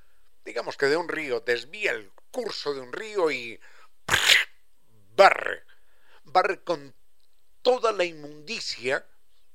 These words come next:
acumulada durante treinta años por treinta mil bueyes. Entonces, a veces se, se dice de estos son los establos de augías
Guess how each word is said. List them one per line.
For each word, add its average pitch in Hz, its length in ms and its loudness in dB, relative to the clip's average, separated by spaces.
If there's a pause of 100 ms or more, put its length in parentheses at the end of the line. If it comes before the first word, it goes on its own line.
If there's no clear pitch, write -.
(260)
acumulada 180 640 4
durante 147 680 -4 (220)
treinta 185 520 2
años 214 500 -10 (600)
por 156 180 2
treinta 143 420 2
mil 151 180 -8
bueyes. - 680 -12 (1120)
Entonces, 165 720 2 (300)
a 123 120 8
veces 185 440 6
se, 107 500 0 (200)
se - 240 -8
dice 156 480 0 (500)
de 131 360 -4 (240)
estos - 340 -2
son 170 180 0
los 127 140 0
establos 143 540 2
de 113 100 0
augías 139 800 -2